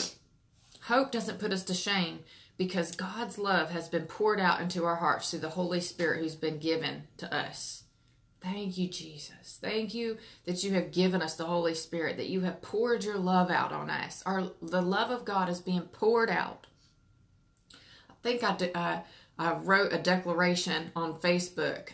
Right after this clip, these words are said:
uh, last night saying, I declare, I speak, I declare in the name of Jesus,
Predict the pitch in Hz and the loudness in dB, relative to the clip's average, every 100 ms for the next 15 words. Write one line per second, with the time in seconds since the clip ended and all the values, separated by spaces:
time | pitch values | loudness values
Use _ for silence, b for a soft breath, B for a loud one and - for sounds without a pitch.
0 | - - 156 151 143 - - _ - - | -12 -4 -2 -2 -4 -8 -16 _ -20 -20
1 | _ _ - 170 170 - 180 165 170 - | _ _ 2 4 4 0 -2 -2 -2 -2
2 | 156 151 147 147 - _ _ _ _ - | -2 0 -2 -4 -10 _ _ _ _ -10
3 | - 185 190 208 185 170 165 160 165 175 | 2 4 4 0 2 2 2 2 0 -2
4 | - 202 208 - 160 160 - 180 180 180 | 2 4 4 2 0 0 2 4 4 4
5 | 180 B B 160 165 156 165 180 196 175 | 0 B B -4 -2 0 2 2 2 0
6 | 147 160 165 185 220 214 214 | 0 0 2 2 0 0 -4